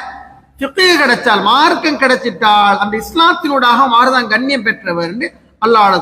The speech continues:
ஸல்லல்லாஹு அலைஹி வஸல்லம் சொல்றாங்க. இதுல அவங்க, இதுல நாம பார்க்கணும்னு சொன்னால், "மன் அக்ரமின் நாஸ் அத்காஹும்", மக்கள்ல சிறந்தவர் யாரு? தக்வா உள்ளவர். அல்லாஹ் குர்ஆன்ல சொல்றான், "இன்ன அக்ரமக்கும் இன்தல்லாஹி அத்காக்கும்",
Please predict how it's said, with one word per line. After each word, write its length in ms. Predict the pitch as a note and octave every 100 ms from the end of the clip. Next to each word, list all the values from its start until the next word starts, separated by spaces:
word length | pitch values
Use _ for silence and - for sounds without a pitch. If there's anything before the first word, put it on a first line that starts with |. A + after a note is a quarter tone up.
| -
ஸல்லல்லாஹு 120 | F#3 F#3 F#3
அலைஹி 280 | F3+ E3
வஸல்லம் 340 | - C#3+ F#3+ C4+
சொல்றாங்க. 300 | F#3+ C#3 C3 - _ -
இதுல 140 | B3+ A3+
அவங்க, 600 | F3 C#3+ C#3+ A3 - - - - F#3+
இதுல 80 |
நாம 180 | G3 F#3
பார்க்கணும்னு 400 | E3+ F3 D#3+ C#3+ C3+
சொன்னால், 340 | C3+ A3 - - -
"மன் 240 | A#3+ C#4 B3
அக்ரமின் 520 | - D#3 D#3+ G3+ E3+
நாஸ் 220 | C#3 - - - _ _ -
அத்காஹும்", 680 | A#3+ - - C#3 C3+ C3 - _ _ _ A#3
மக்கள்ல 320 | - E4 D#4
சிறந்தவர் 460 | D#4 C#4 C4+ C4 B3+
யாரு? 580 | B3 A#3+ C#4 F4+ - - - -
தக்வா 400 | D4 - E4 C#4
உள்ளவர். 360 | G3 D#3 C3+ C3 - _ _ _ _ _ _ -
அல்லாஹ் 180 | B3 A3+ A3
குர்ஆன்ல 340 | G3+ F#3+ E3+ -
சொல்றான், 340 | D#3 F#3 B3+ -
"இன்ன 400 | G#3 G3+ F#3 F3+
அக்ரமக்கும் 920 | F#3 F#3 F3+ F#3 G3+ G3 - C4 B3 -
இன்தல்லாஹி 1200 | A3 G#3 F#3+ F3 D#3+ F3 D#3+ F#3 F#3 F3 D#3 D#3 -
அத்காக்கும்", 880 | E3+ - - G3 F3+ D3 - -